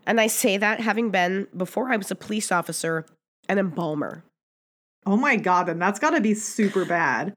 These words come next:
Speaker 1: Yeah, this isn't just somebody, this isn't just a cop being like, "This was really rough. I've seen some bad cases in my time, but this was bad." This is a person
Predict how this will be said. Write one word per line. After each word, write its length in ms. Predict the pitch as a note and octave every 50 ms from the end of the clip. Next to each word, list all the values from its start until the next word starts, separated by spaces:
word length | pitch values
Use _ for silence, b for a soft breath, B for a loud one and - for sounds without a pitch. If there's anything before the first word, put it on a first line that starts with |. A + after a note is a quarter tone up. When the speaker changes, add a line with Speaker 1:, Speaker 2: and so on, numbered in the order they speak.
| _ _ _
Speaker 1:
Yeah, 220 | G3+ G3+ F3 -
this 220 | - A3 D#4+ G4 G#4
isn't 280 | A#4+ A#4 B4+ C5+ A4 E4
just 220 | - D4+ D4+ -
somebody, 400 | - F4+ D#4+ C#4 C#4+ D4 C#4+ B3+
this 220 | A3 A3 D4+ C4+ D#4+
isn't 220 | F#4 F#4 G4+ F4+
just 180 | E4+ F4 - -
a 40 |
cop 380 | A#3+ G3 - A#3 A3+ G3+ - F3
being 180 | G#3+ G#3+ G#3 G#3+
like, 220 | G3+ F#3+ F#3+ F3+
"This 160 | G#3+ B3+ -
was 140 | F4 D#4 -
really 240 | G#3+ G#3+ G#3+ G#3+ G3+
rough. 460 | D#3+ E3+ E3 F3+ G#3+ A3 - - - -
I've 120 | - G3 F#3+
seen 180 | - F#3+ F3+ F3+
some 140 | - G3
bad 220 | D#3 E3+ E3 E3+ -
cases 360 | - E3 D3+ E3+ - F#3+ F3
in 60 | G#3
my 140 | G3 F#3 F3+
time, 220 | F3 G#3 F3+ F3+
but 100 | F3 D#3+
this 100 | - E3+
was 100 | E3+ E3+
bad." 200 | - F#3 E3 D#3 -
This 120 | C4 C#4+
is 100 | F4+ F4+ F#4
a 40 |
person 460 | C4+ - - A#3+ A#3+ A#3+ C4 C4+ C4+